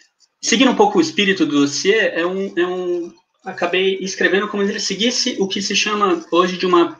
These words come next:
virada reconstrutivista, reconstrutiva na teoria crítica.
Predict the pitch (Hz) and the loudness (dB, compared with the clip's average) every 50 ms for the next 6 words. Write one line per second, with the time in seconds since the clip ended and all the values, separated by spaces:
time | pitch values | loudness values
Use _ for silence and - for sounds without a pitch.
0 | - - 165 160 160 170 180 180 185 180 175 143 139 190 190 - 202 202 196 - | -2 2 4 4 4 4 2 2 2 0 0 2 0 0 0 0 -2 -4 -6 -6
1 | - 190 - - - 165 147 143 139 135 185 214 - - - - - 156 127 135 | -10 -8 -6 -4 -4 -4 -6 -6 -8 -8 -8 -6 -8 -8 -10 -8 -6 -6 -4 -4
2 | 156 151 - 170 160 160 - 143 135 - - - 196 196 185 196 196 196 - - | -4 -4 -2 -2 -4 -4 -6 -8 -4 -2 -2 0 0 0 -2 -2 -4 -6 -8 -16
3 | - - - - - - 160 165 165 165 - 165 170 180 180 - - 190 175 165 | -18 -18 -18 -12 -4 0 0 0 2 2 0 0 0 0 -2 -4 -2 -2 -2 0
4 | - - - - 139 139 | 0 -2 -4 -4 -8 -12